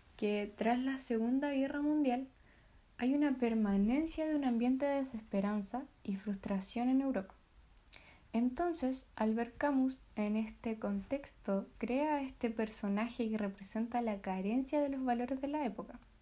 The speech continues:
Un personaje que se caracteriza por la pasividad ante la vida, pero que finalmente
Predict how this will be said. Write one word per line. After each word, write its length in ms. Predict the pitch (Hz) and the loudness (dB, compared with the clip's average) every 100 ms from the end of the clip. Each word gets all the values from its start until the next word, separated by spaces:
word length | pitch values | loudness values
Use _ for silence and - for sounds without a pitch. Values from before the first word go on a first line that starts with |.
| - - - - - - - | -20 -20 -20 -20 -20 -20 -4
Un 160 | 254 | -2
personaje 600 | 262 330 349 330 311 302 262 | -2 -2 0 0 0 -2 -4
que 80 | |
se 180 | 262 254 | -2 -2
caracteriza 720 | 247 226 220 220 226 247 240 | 0 -2 -2 -2 -2 -2 -4
por 260 | 220 - 202 | -4 -4 -2
la 200 | 202 196 | -2 -2
pasividad 920 | 196 196 190 202 196 196 220 247 269 302 - - - - | -4 -6 -6 -2 0 2 2 0 0 -4 -14 -20 -20 -6
ante 320 | - 247 262 294 | 0 0 2 0
la 120 | 311 | 0
vida, 280 | 262 208 220 - - - - - - - - | 0 -2 -8 -16 -20 -20 -20 -20 -20 -12 -4
pero 220 | 233 240 | 0 0
que 160 | 254 262 | 0 0
finalmente 920 | 262 262 302 339 330 294 - 269 | 2 2 2 2 2 0 0 -4